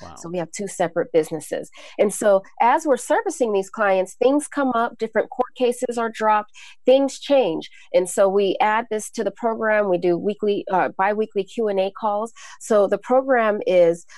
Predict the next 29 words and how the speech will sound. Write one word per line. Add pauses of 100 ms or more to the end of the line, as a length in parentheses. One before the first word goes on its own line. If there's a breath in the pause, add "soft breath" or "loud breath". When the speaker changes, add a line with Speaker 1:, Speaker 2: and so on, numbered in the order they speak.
(140 loud breath)
Speaker 2:
um,
there's
an
online
portion (260 soft breath)
where (240)
it's, (100)
it's
pretty,
it's
not (300)
like
you
watch (380)
three
weeks
of
videos
and
then
now
you
can
get
started. (200 loud breath)
It's
more
of
like,